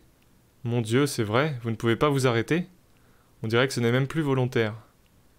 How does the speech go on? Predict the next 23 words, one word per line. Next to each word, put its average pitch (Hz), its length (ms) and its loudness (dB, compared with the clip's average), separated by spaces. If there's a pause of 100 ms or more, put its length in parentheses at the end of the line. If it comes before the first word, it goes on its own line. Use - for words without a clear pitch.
(300)
Ce - 160 -8
rictus 113 400 -2
ne 120 80 -4
disparaît 113 400 -2
plus 156 180 -4
de 156 60 4
votre 123 260 0
visage. 113 520 -2 (1900)
Qu'est-ce - 220 -6
que - 240 -6
cette 120 240 -4
expression 131 500 -2
signifie ? 127 680 -4 (1200)
Quelle 185 140 2
émotion 151 400 2
essayez-vous 113 380 0
de 113 100 0
transmettre ? - 680 -6 (1200)
Beau 117 180 0
gosse, 120 260 0
Henri, 104 240 -2
il 98 40 -6
disait. 101 300 -10